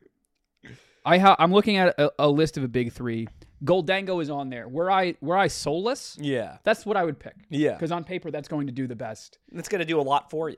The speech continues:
Speaker 2: That's gonna do a lot for me.
Speaker 1: Yes.
Speaker 2: I'm not going to do that because it doesn't
Speaker 1: Good.
Speaker 2: feel right. I
Speaker 1: No, it
Speaker 2: don't
Speaker 1: doesn't
Speaker 2: like
Speaker 1: feel
Speaker 2: Gol-,
Speaker 1: right.
Speaker 2: I don't like Goldango.
Speaker 1: Uh-huh.
Speaker 2: I don't think that I'm in the position to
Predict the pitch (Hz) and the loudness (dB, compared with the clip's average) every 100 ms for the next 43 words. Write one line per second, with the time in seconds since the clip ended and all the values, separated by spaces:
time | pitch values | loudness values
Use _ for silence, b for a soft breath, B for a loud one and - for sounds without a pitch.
0 | - 160 175 147 143 127 110 - 120 107 | -6 -4 -2 -2 -2 -2 -6 -12 -20 -20
1 | - 113 - - _ _ - 151 147 131 | -14 -14 -14 -20 _ _ -6 -2 -2 -4
2 | 110 - - - 135 127 190 147 - 135 | -10 -14 -20 -10 -8 -2 -2 -2 -4 -4
3 | 139 143 170 185 180 208 165 165 147 113 | -2 -2 0 2 2 2 2 2 -2 0
4 | 160 165 151 170 123 160 - 185 180 190 | -2 -2 -4 -6 -4 -6 -2 -4 -2 -2
5 | 196 196 135 113 127 151 156 - 165 151 | 0 2 2 -2 -2 -4 -4 -8 -8 -6
6 | 143 143 135 123 139 - 143 135 - 123 | -4 -6 -8 -6 -6 -6 -8 -8 -8 -8
7 | 117 117 | -8 -12